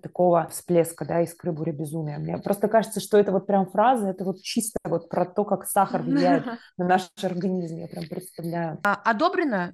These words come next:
Speaker 2: или нет?
Speaker 1: Одобрено, одобрено.
Speaker 2: Одобрено.
Speaker 1: Нутрициолог рекомендует.
Speaker 2: Все, вправо. Далее. Давай, а, отойдем немножко от шоколада и разберем шоколадный батончик. Вот тут написано «шоколад», да, мы как бы соединим в одном.
Speaker 1: Ага.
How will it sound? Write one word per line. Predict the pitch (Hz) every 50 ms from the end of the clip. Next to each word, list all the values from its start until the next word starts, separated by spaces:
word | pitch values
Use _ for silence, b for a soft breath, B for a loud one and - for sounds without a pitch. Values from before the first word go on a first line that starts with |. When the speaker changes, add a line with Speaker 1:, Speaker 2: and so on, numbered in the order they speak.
| -
Speaker 2:
или | - 214 208 208
нет? | 196 190 175 170 - -
Speaker 1:
Одобрено, | - 240 240 247 226 226 - 180 175 170 160 - -
одобрено. | 202 214 262 - - - 285
Speaker 2:
Одобрено. | - - - - 180 165
Speaker 1:
Нутрициолог | - - - - 247 254 247 240 240
рекомендует. | 208 190 - 196 190 185 180 165 160 147 151 - - _
Speaker 2:
Все, | 285 269 214 185 -
вправо. | - - - - 262 262 240 208 196 175 - - _ _ _ _ -
Далее. | 196 196 226 226 214 208 190 180 180 - _
Давай, | 202 202 202 233 277 415 370 285 220 - _ _ _ _ _ _ _ -
а, | 202 220 214 208 202
отойдем | - - 214 214 226 226 214 214 202 196 196
немножко | 190 190 190 185 190 - - 202
от | 190
шоколада | - 240 233 - 220 226 262 392 480 427 381 370 -
и | - 262 285
разберем | 285 311 285 262 247 247 226 220 233 247 262 262 262 269 269 _ _ _ _ _ _ _ _ _ -
шоколадный | 254 - 226 233 233 233 220 226
батончик. | 208 214 220 - 269 302 427 440 427 - 294 -
Вот | - 208 214 -
тут | 220 208
написано | 226 220 214 226 - - 220
«шоколад», | 208 - - - - 226 214 220 233 262 330 381 -
да, | 220 208 208 233 254
мы | 269 254 240 226 220 208 190
как | 202 - 196 190
бы | 185 214
соединим | 214 - 233 226 196 226 226 190 190 190 185 180
в |
одном. | 185 185 185 185 185 185 185
Speaker 1:
Ага. | 185 185 190 208 202